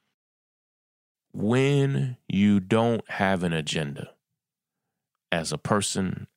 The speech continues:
as a community, as a nation,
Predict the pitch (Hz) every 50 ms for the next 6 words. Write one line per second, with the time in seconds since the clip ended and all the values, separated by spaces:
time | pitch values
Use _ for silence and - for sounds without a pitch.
0 | _ - 76 78 - - - - - 82 87 101 104 101 98 95 87 95 92 90
1 | 90 87 87 - _ _ _ _ _ _ _ _ _ _ _ _ _ _ _ _
2 | - 87 82 78 - 73 82 95 107 110 107 - - 110 104 101 95 95 90 -
3 | -